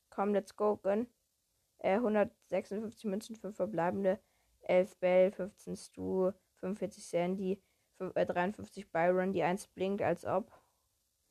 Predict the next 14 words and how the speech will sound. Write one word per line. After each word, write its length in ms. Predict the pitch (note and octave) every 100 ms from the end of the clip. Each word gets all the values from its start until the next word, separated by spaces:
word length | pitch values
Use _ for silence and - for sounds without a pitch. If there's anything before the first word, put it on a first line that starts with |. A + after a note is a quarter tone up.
| _ _
Und 300 | A#3+ D#4 D#4
ich 120 | C4
habe 120 | A#3+ -
einfach 220 | B3 B3
das 160 | _
zweite 280 | - F#3 -
Gadget 320 | F3+ G#3 A#3+
von 160 | - E4
Frank 340 | - D#3+ D#3+
gezogen. 540 | F3+ F3 D#3+ D#3 F3 F3+ -
Let's 420 | F3 F3+ - _
go, 400 | D#3 D#3+ E3 E3
der 140 | F3 E3+
Hase. 440 | D#3+ E3 F3